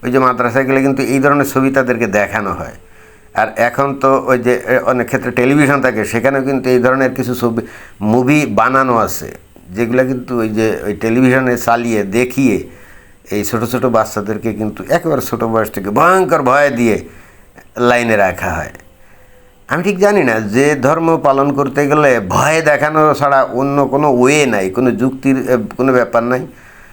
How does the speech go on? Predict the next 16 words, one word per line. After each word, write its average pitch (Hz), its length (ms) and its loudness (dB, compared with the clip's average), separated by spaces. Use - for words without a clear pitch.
কোনো 127 160 2
তর্কের 123 400 0
ব্যাপার 123 340 2
নেই, 131 120 0
কোনো 127 200 0
ভালোবাসার 127 560 2
ব্যাপার 120 360 2
নাই, 127 200 0
কোনো 247 200 2
কিছু 123 260 -4
নাই, 127 260 -2
just - 300 -4
ভয়, 110 500 2
ভয়ঙ্কর 214 400 0
রকম 139 280 -2
ভয়। 98 260 2